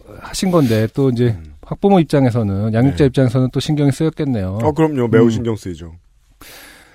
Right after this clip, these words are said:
Speaker 1: 제 보잘것없는 추억은 이 정도입니다만 그렇다면 과연 이 사연에 있어 좋게 된 사람은 누구일까요? 담임으로 맡은 반 아이들을 유심히 살펴보며 행여 어려움이 있을까 어머님을 모시고 상담하다가 겸연쩍게 된 선생님일까요?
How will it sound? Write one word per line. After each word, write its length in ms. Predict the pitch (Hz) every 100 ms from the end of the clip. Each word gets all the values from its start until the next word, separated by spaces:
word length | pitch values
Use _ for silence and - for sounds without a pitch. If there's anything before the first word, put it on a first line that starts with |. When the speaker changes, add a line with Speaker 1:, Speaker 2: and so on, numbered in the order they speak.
| _ _ -
Speaker 1:
제 120 | 180
보잘것없는 580 | 180 196 185 180 170 170
추억은 300 | - 175 165
이 80 |
정도입니다만 960 | 139 147 139 120 101 85 85 135 139 101
그렇다면 480 | - 220 220 139 90
과연 260 | - 170 175
이 100 | 147
사연에 340 | 175 147 127
있어 200 | 110 135
좋게 260 | - 131 135
된 120 | 127
사람은 340 | 110 101 113
누구일까요? 840 | 127 147 175 165 - 135 110 87 - - _ _ - - _ -
담임으로 500 | 127 139 143 135 127
맡은 260 | 113 -
반 140 | 160 151
아이들을 300 | 147 143 139
유심히 240 | 139 185
살펴보며 560 | 170 170 170 143 104 - - -
행여 220 | 190 202 190
어려움이 380 | 151 170 170
있을까 320 | 165 - 156 101
어머님을 420 | 110 151 165 170
모시고 300 | 151 - 151
상담하다가 640 | 156 143 143 135 131 127
겸연쩍게 540 | - 127 127 131 -
된 160 | 123 123
선생님일까요? 720 | 120 143 170 170 160 165 175